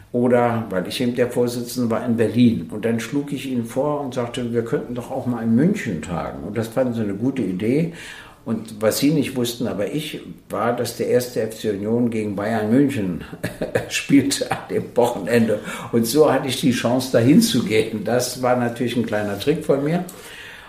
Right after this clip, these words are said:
Und leider hat Union verloren. Also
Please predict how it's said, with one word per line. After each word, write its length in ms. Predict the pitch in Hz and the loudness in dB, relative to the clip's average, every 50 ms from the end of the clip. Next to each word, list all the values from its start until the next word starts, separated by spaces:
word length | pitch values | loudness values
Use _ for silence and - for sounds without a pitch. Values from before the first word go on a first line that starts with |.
| - - _ _ _ _ _ | -20 -20 _ _ _ _ _
Und 220 | 117 120 127 135 135 - - - - - | 2 2 2 2 -2 -4 -10 -16 -14 -6
leider 600 | 110 110 110 139 156 156 156 151 151 143 - - - - | -2 0 2 2 2 2 2 0 0 -2 -4 -8 -12 -12
hat 300 | - 110 123 123 - - - - | -8 -6 -6 -6 -8 -10 -8 -4
Union 680 | 131 123 117 113 113 127 143 147 147 147 147 139 123 - - - _ - | 0 2 4 4 6 6 4 4 2 0 -2 -6 -8 -12 -18 -20 _ -10
verloren. 580 | - - 107 104 107 110 120 139 175 185 185 - | -2 -2 0 2 4 4 4 4 2 0 -2 -2
Also 240 | 120 110 113 113 104 | -4 -2 -2 0 0